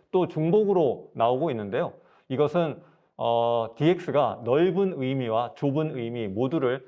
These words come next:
가지고 있다라고 보시면 될 것 같습니다. 그래서 조직 구조를 혁신한다든가 아니면 비즈니스 모델을 변환하는 등의 어떤 유의미한 변화,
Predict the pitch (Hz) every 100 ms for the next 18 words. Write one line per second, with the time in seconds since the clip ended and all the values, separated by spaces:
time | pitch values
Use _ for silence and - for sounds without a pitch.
0 | - - 110 120 120 110 120 110 107 104
1 | 98 120 123 127 _ - 104 113 117 104
2 | 98 90 90 - _ _ _ 147 147 156
3 | - - - _ - 139 156 208 - -
4 | 131 185 208 175 175 - 156 175 151 107
5 | 104 110 - - _ - 123 131 143 151
6 | 143 151 139 175 180 175 156 120 156 160
7 | 135 131 120 131 135 135 110 104 120 -
8 | _ - 143 143 180 180 160 127 151 185
9 | 190 - 175 196 185 180 170 131 123 123
10 | 123 101